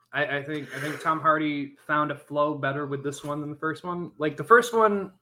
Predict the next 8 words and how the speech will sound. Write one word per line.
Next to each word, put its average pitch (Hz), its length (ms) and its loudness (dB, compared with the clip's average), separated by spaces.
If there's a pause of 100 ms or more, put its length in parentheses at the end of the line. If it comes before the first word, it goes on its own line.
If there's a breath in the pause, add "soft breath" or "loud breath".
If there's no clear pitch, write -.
(1500)
I - 60 -18
feel 220 160 10
like 214 160 8
he 170 80 -2
struggled 208 460 4
a 226 40 6
little 233 220 0
bit, 247 320 -4